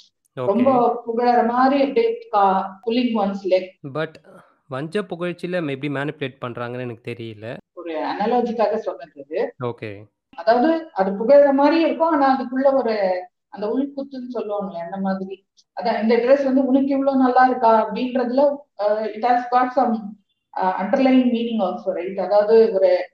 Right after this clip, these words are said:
Speaker 2: ஒரு underlying இன்சல்ட்னு சொல்லலாம்.
Speaker 1: ம், புரியுது, புரியுது. நான்
Speaker 2: So
Speaker 1: எப்படி பாக்குறேன்னா, இத இந்த விவேக் காமெடி ஒண்ணு வருங்க.
Speaker 2: ம்.
Speaker 1: ஐந்தாம் படை ஏதோ அதுல. அதுல வந்து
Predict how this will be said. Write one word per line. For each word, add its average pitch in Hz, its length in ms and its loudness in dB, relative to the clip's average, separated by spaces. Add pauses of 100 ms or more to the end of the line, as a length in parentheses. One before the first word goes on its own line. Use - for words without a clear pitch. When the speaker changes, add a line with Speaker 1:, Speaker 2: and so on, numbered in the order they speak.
(200)
Speaker 2:
ஒரு 185 320 -8
underlying 247 340 -4
இன்சல்ட்னு 254 600 0
சொல்லலாம். 165 460 -6 (180)
Speaker 1:
ம், 143 360 -2
புரியுது, 120 340 -2
புரியுது. 104 420 -14 (100)
நான் 160 360 0
Speaker 2:
So 196 160 6
Speaker 1:
எப்படி 185 40 6
பாக்குறேன்னா, 160 460 2
இத 151 420 -4
இந்த 120 140 -8
விவேக் 165 420 -8
காமெடி 143 280 -2
ஒண்ணு 113 280 -4
வருங்க. 107 360 -8
Speaker 2:
ம். 101 80 -20 (340)
Speaker 1:
ஐந்தாம் 151 440 0
படை 113 180 -4
ஏதோ 117 220 -4
அதுல. 110 300 -8
அதுல 117 260 -8
வந்து 123 580 0